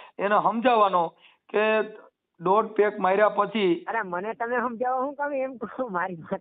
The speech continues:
Speaker 2: સાંભળો,
Speaker 1: એમ નથી
Speaker 2: મનસુખભાઈ.
Speaker 1: કહેતો.
Speaker 2: પાછો વીડિયો ન મૂકતા હોય એટલે કહું, મનસુખભાઈ.
Speaker 1: એ મારી વાત, જો આ પાછી બીજી વાતો કરી. હું શું કહું છું?
Speaker 2: હા, બોલો.
Speaker 1: એને
Speaker 2: હા, બોલો.
Speaker 1: ડખો ન થવાના કારણ બતાવું છું.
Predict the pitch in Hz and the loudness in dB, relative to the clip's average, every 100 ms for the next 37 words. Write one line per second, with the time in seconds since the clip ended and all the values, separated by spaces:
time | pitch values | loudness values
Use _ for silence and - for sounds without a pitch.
0 | 196 175 220 254 262 240 196 226 233 277 | -6 -2 2 2 4 2 2 4 4 6
1 | 269 - - 165 180 226 185 190 233 233 | 2 0 -6 -4 -2 -2 -2 0 -2 -2
2 | 240 233 202 254 269 226 226 196 160 135 | -4 -6 -4 -2 -2 -2 -4 -2 -4 -4
3 | - 165 175 190 175 160 127 123 120 117 | -6 -4 -2 -2 -2 -4 -2 -4 -4 -8
4 | 110 123 120 120 123 117 139 135 131 113 | -8 0 0 0 -2 -6 -6 -6 -6 -6
5 | 110 110 104 127 147 180 202 190 175 160 | -8 -14 -18 -12 -8 -4 -4 0 0 0
6 | 156 - - - - 156 156 151 156 120 | -6 -6 -20 -18 -4 -4 -2 -6 -8 -10
7 | _ - - 151 175 202 214 165 170 202 | _ -20 -14 -8 -4 0 0 0 0 2
8 | 214 180 190 208 196 214 220 220 - 214 | 2 2 2 2 2 4 4 2 4 4
9 | 233 220 202 196 165 131 117 | 4 2 2 2 2 -2 -8